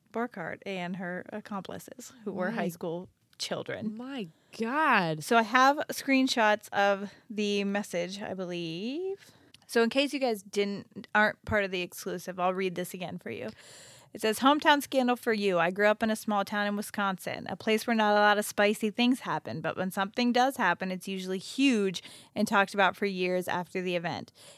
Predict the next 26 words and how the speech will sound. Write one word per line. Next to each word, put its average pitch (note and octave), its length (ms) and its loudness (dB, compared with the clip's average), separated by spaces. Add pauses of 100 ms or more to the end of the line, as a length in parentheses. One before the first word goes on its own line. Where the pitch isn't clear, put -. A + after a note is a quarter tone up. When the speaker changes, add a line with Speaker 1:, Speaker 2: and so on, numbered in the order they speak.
(120)
Speaker 1:
In G#3 120 4
the G#3+ 60 6
mid-nineties, A#3 720 4
a G#3 60 0
teacher's A#3 420 0
aide G#3 240 4
slash G3+ 300 0
study G3+ 260 2
hall F3 180 -2
monitor E3 460 -2
at - 160 -2
the F#3 120 -4
high G3 160 0
school G3 220 -6
I F3 120 2
eventually F#3+ 500 -2
attended F3+ 560 0
hired F#3 340 -2
three G#3 220 2
of A3+ 120 0
her A#3+ 120 2
students G3+ 480 -2
to G3+ 100 -6
kill F#3 260 0
her F#3 200 -2
husband, F3 480 -6